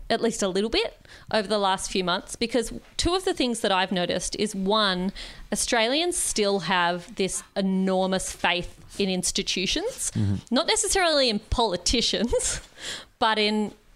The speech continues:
Speaker 1: institutions. We will listen to chief medical officers when they tell us what we need to be doing. Uh, when,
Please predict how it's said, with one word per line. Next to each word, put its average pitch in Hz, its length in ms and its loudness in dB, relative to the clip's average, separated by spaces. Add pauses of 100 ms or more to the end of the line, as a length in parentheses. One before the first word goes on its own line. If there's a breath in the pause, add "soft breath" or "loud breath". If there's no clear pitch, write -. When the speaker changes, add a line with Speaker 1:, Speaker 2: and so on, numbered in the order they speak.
(160)
Speaker 1:
institutions. 214 880 -2
We 220 160 2
will 208 400 2
listen 226 520 0
to 202 260 0
chief - 400 -2
medical 180 640 -2
officers 180 680 -2 (240 loud breath)
when 196 180 0
they 170 340 0
tell 175 200 0
us 175 160 -2
what - 120 -2
we 190 100 0
need 170 180 0
to - 80 -8
be - 100 -4
doing. - 340 -2 (360 loud breath)
Uh, 175 380 2
when, 208 600 0